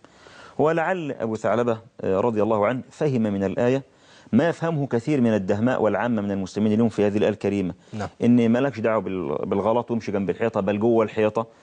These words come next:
Speaker 1: وهذه الأمثلة التي أودت بالمجتمع الإسلامي إن ودته في ستين داهية، م-، يعني أمثلة خطيرة جدًا. فلعل هذا الفهم توارد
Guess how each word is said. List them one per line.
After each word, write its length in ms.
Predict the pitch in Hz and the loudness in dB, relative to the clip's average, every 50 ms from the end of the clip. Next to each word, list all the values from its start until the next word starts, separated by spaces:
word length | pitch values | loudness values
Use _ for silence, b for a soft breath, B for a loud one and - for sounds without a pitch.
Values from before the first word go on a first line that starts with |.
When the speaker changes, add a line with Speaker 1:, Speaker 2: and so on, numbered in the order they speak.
| b b b b - | b b b b -2
Speaker 1:
وهذه 760 | - 107 110 113 110 - - 120 - 107 110 127 135 123 123 | 0 2 2 2 0 -2 -8 -12 -6 -4 -2 0 2 2 0
الأمثلة 380 | - - 104 104 - 131 123 113 | 0 0 -4 -2 0 0 2 2
التي 220 | 113 107 - - - - | 0 0 -2 -4 -2 0
أودت 280 | 135 135 123 104 101 | 0 2 2 0 -2
بالمجتمع 560 | 95 92 101 101 101 92 - - 127 120 107 95 | -2 -2 -2 0 -2 -2 -2 -2 0 0 2 0
الإسلامي 540 | 101 - - - - 117 110 101 92 - - 107 | 0 -2 -4 -4 -2 0 0 0 0 -2 -2 -2
إن 80 | 101 | 0
ودته 300 | 95 95 98 113 110 - | 0 0 0 -2 -4 -8
في 60 | - | -10
ستين 360 | - - 101 - - 120 117 107 | -8 -8 -8 -2 0 2 4 4
داهية، 300 | 113 107 113 123 135 - - _ b b b b b b b b b b - | 4 2 2 0 0 -2 -8 _ b b b b b b b b b b 0
م-، 260 | - 101 - - 95 | 0 0 2 2 2
يعني 260 | 92 90 95 - - - | 2 2 2 0 -2 -4
أمثلة 460 | - - 101 98 92 - 135 120 107 | -2 -2 -4 -4 -2 -2 -2 -2 -2
خطيرة 400 | - - 101 - 135 143 131 123 | -2 -6 -6 -2 0 0 0 0
جدًا. 380 | 113 127 113 113 135 147 147 - - _ b b b b b b b | 0 -2 0 0 -2 -2 -2 -6 -12 _ b b b b b b b
فلعل 460 | - - 143 151 151 165 196 196 165 | -4 -2 0 0 0 0 -2 -2 -2
هذا 220 | 151 160 156 147 139 | -2 -2 0 -2 -2
الفهم 340 | 120 - 165 156 151 143 | -2 -2 -4 -2 -2 -2
توارد 460 | 131 - 131 139 147 147 135 120 104 | -2 0 2 2 2 2 2 0 -2